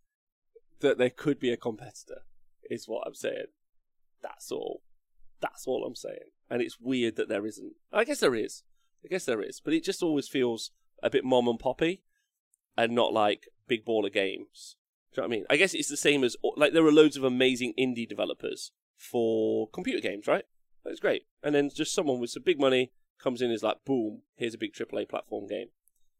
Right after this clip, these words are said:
I guess. Um, there is a Warhammer equivalent of Sepp Blatter. Is there? <laughs> Is there? I don't know. <laughs> I'm really scared now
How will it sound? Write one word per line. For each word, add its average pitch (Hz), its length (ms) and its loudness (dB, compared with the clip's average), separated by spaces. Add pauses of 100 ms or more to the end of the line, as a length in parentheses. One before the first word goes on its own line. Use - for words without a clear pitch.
(240)
I 110 60 -10
guess. - 420 -10 (1300)
Um, 110 420 -4 (1300)
there 127 160 4
is 120 100 0
a 117 40 -8
Warhammer 123 280 -2
equivalent 113 440 -6
of 113 160 -6
Sepp - 260 -6
Blatter. - 440 -6 (140)
Is 135 180 -8
there? 262 300 2 (240)
<laughs> 202 340 6
Is - 220 10
there? 180 240 6
I 202 60 6
don't 156 280 2
know. - 260 4 (1120)
<laughs> - 1160 -20
I'm 156 240 6
really 156 300 10
scared 117 440 6
now 107 260 4